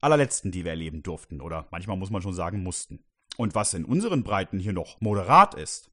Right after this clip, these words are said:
hat in anderen Teilen der Welt schon jetzt wesentlich massivere Folgen. Ich glaube, ich kann an dieser Stelle aufhören, denn ich wäre erschüttert, wenn es unter Ihnen Personen gibt,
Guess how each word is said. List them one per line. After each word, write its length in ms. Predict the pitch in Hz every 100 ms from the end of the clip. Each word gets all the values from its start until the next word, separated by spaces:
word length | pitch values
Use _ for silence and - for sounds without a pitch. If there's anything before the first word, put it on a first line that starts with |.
| _
hat 160 | - 82
in 100 | 76
anderen 300 | 123 156 160
Teilen 260 | 104 98
der 140 | 98 95
Welt 320 | 87 120 -
schon 260 | - 85 82
jetzt 420 | 107 - - _ -
wesentlich 460 | 92 85 85 -
massivere 460 | 127 - 95 78 76
Folgen. 380 | - - - - _ -
Ich 100 | -
glaube, 300 | 92 123 104
ich 100 | -
kann 140 | 104
an 80 | 95
dieser 140 | 98
Stelle 220 | 87 87
aufhören, 520 | 69 92 - 85 104 110 _ _
denn 180 | - 90
ich 120 | 73 80
wäre 200 | 87 87
erschüttert, 600 | - - 143 104 - - _ _ -
wenn 100 | 95
es 100 | 85
unter 260 | 95 98
Ihnen 440 | 87 95 107 104 101
Personen 380 | - 95 92 90
gibt, 280 | 90 -